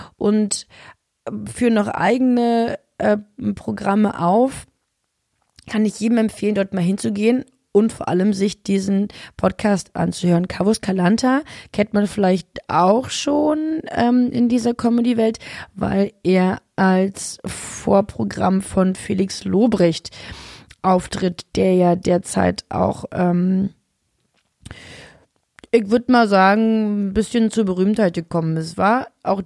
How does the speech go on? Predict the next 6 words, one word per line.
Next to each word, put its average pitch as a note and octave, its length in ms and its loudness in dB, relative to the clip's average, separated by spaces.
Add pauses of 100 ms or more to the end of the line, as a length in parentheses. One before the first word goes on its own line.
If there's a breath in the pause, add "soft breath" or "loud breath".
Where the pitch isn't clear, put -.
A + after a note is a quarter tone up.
(140)
er B3+ 260 2
hat B3+ 160 -2
ja A#3+ 60 2
einen A3+ 200 0
Podcast A3 640 -2 (520 loud breath)
zusammen G3 800 2